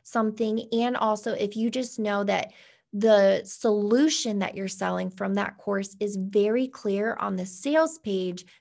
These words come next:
people are going to be happy to pay two hundred dollars for you to solve this problem. So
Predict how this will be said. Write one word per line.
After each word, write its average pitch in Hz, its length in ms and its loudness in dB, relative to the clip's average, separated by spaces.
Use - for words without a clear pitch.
people 302 260 -2
are 330 80 0
going 233 260 -4
to 220 100 -10
be 220 80 -8
happy 202 480 -6
to 202 160 -10
pay 196 240 -8
two 240 260 -6
hundred 233 220 -4
dollars 190 400 -4
for 202 100 -10
you 196 140 -8
to 202 80 -8
solve 185 500 -6
this 185 320 -10
problem. - 540 -12
So - 280 -6